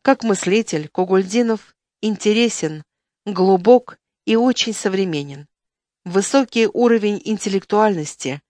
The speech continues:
психологическая обусловленность мысли сопрягаются в его творчестве с простотой, со зримой земной вещественностью, лирические движения души,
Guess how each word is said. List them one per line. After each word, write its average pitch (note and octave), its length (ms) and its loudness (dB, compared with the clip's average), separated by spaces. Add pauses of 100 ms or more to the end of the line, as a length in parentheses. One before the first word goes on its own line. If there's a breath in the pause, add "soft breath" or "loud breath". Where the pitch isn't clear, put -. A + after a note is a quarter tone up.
(500)
психологическая A3 1000 2
обусловленность F#3+ 920 0
мысли G#3 560 0 (460)
сопрягаются A#3+ 680 2
в G3+ 40 -12
его G3 280 0
творчестве A3 600 0
с - 80 -8
простотой, G3+ 880 -4 (600)
со G#3 220 2
зримой B3 380 0
земной G#3+ 560 -2
вещественностью, E3 1200 -4 (760)
лирические F#3+ 680 0
движения D#3+ 540 -2
души, G3+ 480 -4